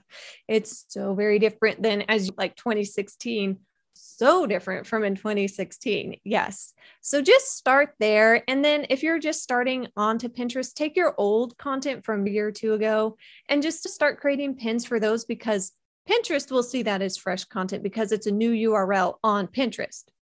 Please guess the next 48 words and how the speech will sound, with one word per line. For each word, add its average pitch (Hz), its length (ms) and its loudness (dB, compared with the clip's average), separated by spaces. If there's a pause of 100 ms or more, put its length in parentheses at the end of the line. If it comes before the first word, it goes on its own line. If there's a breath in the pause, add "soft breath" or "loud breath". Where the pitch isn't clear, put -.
(180)
even 269 320 4
though 220 80 4
you've 202 240 4
had 202 160 0
the 196 80 -6
podcast 185 500 -2
for 185 100 -8
several 170 380 -6
years. - 460 -6 (320 loud breath)
So 285 160 0
go 285 160 8
ahead 302 160 2
and 285 120 -6
start 233 260 0
working 196 220 -4
through 220 140 -4
your 220 140 -2
old 220 180 0
content, 185 520 -8
creating 190 420 -4
pins 247 260 -8
for 262 160 -4
those 214 640 -2
as 202 260 0
you 247 100 -6
have 262 180 -8
time. 202 360 -2
Don't 214 240 0
overwhelm 226 500 -2
yourself. 190 680 -4 (580 soft breath)
Uh, 196 120 -4
the 214 140 2
last 240 340 4
thing 320 120 0
I 302 60 2
want 262 220 0
you 240 60 -2
to 247 80 -2
do 226 140 0
is 214 100 0
get 226 200 2
overwhelmed 196 720 0 (120)
and 208 140 0
then 196 200 2
never 185 260 0
do 170 160 -6
it 170 80 -6
again. - 380 -10